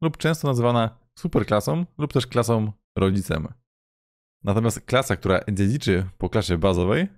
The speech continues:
jest nazywana subklasą lub klasą dzieckiem. Możemy dziedziczyć metody oraz właściwości po naszej klasie bazowej,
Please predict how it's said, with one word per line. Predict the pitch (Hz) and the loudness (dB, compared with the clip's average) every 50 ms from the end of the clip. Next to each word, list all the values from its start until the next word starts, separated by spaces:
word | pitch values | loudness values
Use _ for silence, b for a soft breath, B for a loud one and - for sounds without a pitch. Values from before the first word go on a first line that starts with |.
| _ _ _ _ _ _ - | _ _ _ _ _ _ -6
jest | 151 139 | -4 -2
nazywana | 147 147 139 139 139 139 139 139 - - 151 | 0 0 2 2 2 2 2 0 -2 -4 -6
subklasą | - - 202 202 - 165 156 - 156 139 120 | -4 -4 -4 0 0 0 0 0 0 0 2
lub | 120 123 120 - | 0 0 0 2
klasą | 120 110 101 104 98 | 0 2 2 2 2
dzieckiem. | 92 98 95 - - - 92 85 - - - _ _ _ _ _ _ _ _ _ _ _ _ _ _ _ _ - | 4 2 2 0 -2 -6 -6 -6 -6 -10 -14 _ _ _ _ _ _ _ _ _ _ _ _ _ _ _ _ -2
Możemy | 110 117 123 127 131 123 | 2 2 4 4 4 4
dziedziczyć | 120 120 120 120 - 110 101 - - | 2 2 0 0 -4 -6 -6 -4 -2
metody | 120 165 170 - - - 104 139 165 151 | 0 0 2 2 2 2 2 0 0 -2
oraz | - - 98 95 90 - 95 | -2 0 2 2 0 0 -2
właściwości | 95 98 110 151 165 - - 101 101 98 - - 143 | -4 0 0 0 0 0 0 0 0 0 0 -4 -4
po | - 107 104 | 0 0 0
naszej | 101 90 - 101 | 0 0 -4 -4
klasie | - 101 85 87 87 | -4 -4 -2 -2 0
bazowej, | 80 - 117 92 90 87 101 139 160 170 | 0 0 0 2 0 0 0 0 -2 -4